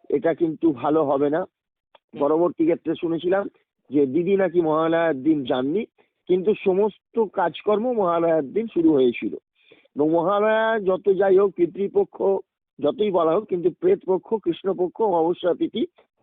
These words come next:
Speaker 1: সেদিন কিন্তু কিছু কাজ করলে, উম, পিতৃপক্ষের যে বৈশিষ্ট্য,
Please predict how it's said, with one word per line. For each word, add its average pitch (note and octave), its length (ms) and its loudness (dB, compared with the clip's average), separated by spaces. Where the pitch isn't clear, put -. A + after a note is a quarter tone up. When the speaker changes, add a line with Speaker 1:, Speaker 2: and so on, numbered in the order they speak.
Speaker 1:
সেদিন F#3+ 340 0
কিন্তু G3+ 340 -4
কিছু F#3 280 -4
কাজ D#3+ 200 -4
করলে, F3 360 4
উম, B2 380 -2
পিতৃপক্ষের A3 840 0
যে G#3+ 240 2
বৈশিষ্ট্য, E3+ 640 0